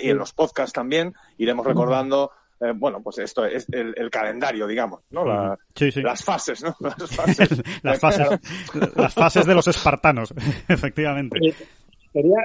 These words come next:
Speaker 3: quería contar, a ver, preguntaros una cosa. A mí me parece que quizá el, el sábado, eh, se-, se-, sería mejor el, que fuera el domingo, porque habrá gente que a lo mejor ese sábado no puede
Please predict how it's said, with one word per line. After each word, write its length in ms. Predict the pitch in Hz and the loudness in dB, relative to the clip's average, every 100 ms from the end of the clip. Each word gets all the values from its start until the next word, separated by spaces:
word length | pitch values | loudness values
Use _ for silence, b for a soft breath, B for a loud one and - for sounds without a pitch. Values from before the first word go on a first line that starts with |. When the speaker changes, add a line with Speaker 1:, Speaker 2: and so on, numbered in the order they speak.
| 170 | 2
Speaker 3:
quería 220 | 143 165 | 2 4
contar, 320 | 196 202 185 | 2 2 2
a 100 | 147 | 4
ver, 180 | 147 156 | 4 2
preguntaros 580 | 147 147 139 127 147 180 | 0 2 0 2 2 4
una 180 | 165 147 | 4 2
cosa. 200 | 156 135 | 2 2
A 40 | |
mí 100 | 131 | 0
me 80 | 170 | 2
parece 340 | 196 190 190 | 4 2 2
que 160 | 175 170 | -2 -2
quizá 340 | 156 - 175 | -2 2 4
el, 400 | 180 151 147 135 143 | 4 2 -4 -4 -4
el 140 | 123 | -4
sábado, 480 | 120 151 165 170 170 | 0 2 4 4 2
eh, 80 | 151 - 131 _ 151 _ | -2 -14 -20 _ -20 _
se-, 160 | - 143 | -12 -10
se-, 220 | - 139 | -6 -6
sería 280 | - 135 156 | -4 0 0
mejor 440 | 180 - 190 190 - | 0 2 0 0 -4
el, 240 | 160 147 | -6 -6
que 120 | - 123 | -6 -2
fuera 180 | 139 165 | 2 2
el 100 | 143 | 2
domingo, 400 | 123 160 165 131 | 0 -2 -2 -4
porque 220 | 123 120 | -6 -2
habrá 140 | 120 139 | -2 -2
gente 220 | 147 147 | -4 -4
que 80 | 139 | -2
a 40 | |
lo 60 | 139 | -4
mejor 200 | 139 143 | -2 0
ese 180 | 143 143 | 0 -2
sábado 320 | 143 139 139 | 0 2 2
no 120 | 139 139 | 2 0
puede 540 | 143 147 147 147 156 | 2 4 4 4 2